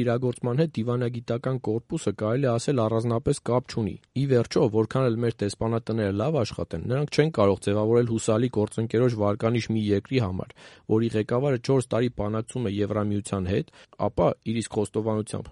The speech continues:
մեկ գիշերում հարյուր ութսուն տոկոսանոց շրջադարձ կատարում,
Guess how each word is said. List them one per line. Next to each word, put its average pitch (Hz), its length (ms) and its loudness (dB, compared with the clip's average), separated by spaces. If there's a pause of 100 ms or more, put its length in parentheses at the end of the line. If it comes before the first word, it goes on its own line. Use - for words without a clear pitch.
(140)
մեկ 139 240 -2
գիշերում 120 480 -2
հարյուր 117 320 0
ութսուն 143 400 -4
տոկոսանոց 117 560 -4
շրջադարձ 117 500 0 (140)
կատարում, 101 360 -4